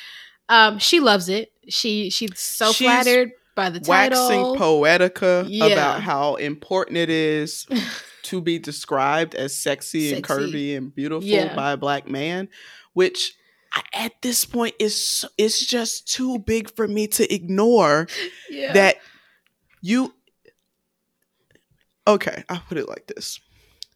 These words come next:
Speaker 2: A lot of people, you know, uh,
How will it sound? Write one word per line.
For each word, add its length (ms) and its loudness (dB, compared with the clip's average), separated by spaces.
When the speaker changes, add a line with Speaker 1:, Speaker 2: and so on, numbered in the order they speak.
Speaker 2:
A 80 -2
lot 300 -6
of 120 -8
people, 560 -6
you 120 -2
know, 300 -4
uh, 320 -6